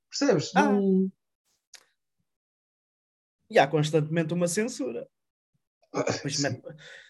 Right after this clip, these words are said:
Speaker 2: pois, pois é tipo, a patrocínios e não sei o quê, pois o patrocínio, ah, não quero que falem nisto, é mau para a, para a imagem da marca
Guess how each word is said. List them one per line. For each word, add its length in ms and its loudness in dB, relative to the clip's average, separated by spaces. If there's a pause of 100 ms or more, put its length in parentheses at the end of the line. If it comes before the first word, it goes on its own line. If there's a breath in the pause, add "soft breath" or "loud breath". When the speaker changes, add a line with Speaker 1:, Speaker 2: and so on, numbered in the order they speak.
(220 soft breath)
Speaker 2:
pois, 280 4
pois 160 0
é 100 6
tipo, 580 -2
a 140 -4
patrocínios 840 -4
e 60 2
não 100 0
sei 140 -2
o 40 -8
quê, 100 -2
pois 180 -2
o 60 -4
patrocínio, 640 -6
ah, 580 2
não 180 -4
quero 200 4
que 60 -20
falem 320 0
nisto, 600 -2
é 140 2
mau 240 0
para 180 4
a, 140 -8
para 100 -2
a 40 4
imagem 320 -2
da 100 -4
marca 720 -2